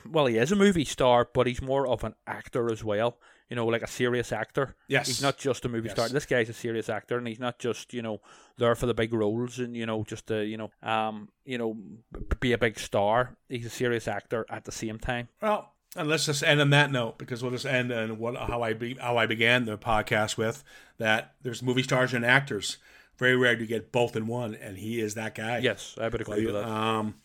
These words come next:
Speaker 2: um, all right. Um, I think we're all on a board. We all agree The Fugitive is a solid, solid film. Are we not, uh, we leaving it at that? Is that correct?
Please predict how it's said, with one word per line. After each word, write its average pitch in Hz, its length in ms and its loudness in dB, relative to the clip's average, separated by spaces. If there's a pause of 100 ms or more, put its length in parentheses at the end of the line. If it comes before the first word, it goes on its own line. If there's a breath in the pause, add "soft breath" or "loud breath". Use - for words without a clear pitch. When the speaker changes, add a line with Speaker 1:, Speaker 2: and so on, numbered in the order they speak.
(580 loud breath)
Speaker 2:
um, 131 560 4
all 196 120 6
right. 226 220 10 (640)
Um, 135 360 6
I 131 80 4
think 143 200 -2
we're 147 80 -2
all 143 340 8
on 139 100 6
a 127 40 2
board. 139 440 4
We 127 100 0
all 127 160 6
agree 131 320 4
The 135 80 0
Fugitive 131 480 0
is 113 100 -10
a 113 60 -8
solid, 123 560 2
solid 123 320 0
film. 135 380 -2
Are 131 100 -4
we 117 160 -4
not, 117 420 -4
uh, 117 380 -2
we 117 80 -4
leaving 123 240 0
it 127 80 2
at 127 120 -2
that? 135 200 0
Is 120 120 -8
that 127 180 -4
correct? 151 340 -2